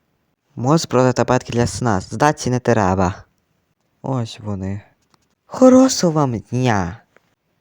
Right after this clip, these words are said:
І вам, не думав, що в цьому світі є це адекватні люди. Слава Богу, я цього рокера убила.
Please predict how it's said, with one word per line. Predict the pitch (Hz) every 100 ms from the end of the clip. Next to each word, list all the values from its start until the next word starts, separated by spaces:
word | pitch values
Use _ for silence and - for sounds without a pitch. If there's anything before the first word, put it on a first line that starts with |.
| _
І | 127
вам, | 123 113 104
не | 107
думав, | 110 147 165
що | 143
в |
цьому | 131 123 127
світі | 147 -
є | 123 123
це | -
адекватні | 117 117 127 - 123 - 123
люди. | 113 104 101 104 _ _ _ _ _ _ _ _ _ _ _ _ _ _ - -
Слава | 202 196 190 190
Богу, | 180 190 196 185 151
я | 123
цього | 120 127 123 127
рокера | 139 - 117 110
убила. | - 185 180 190 165 123 107 101 101 110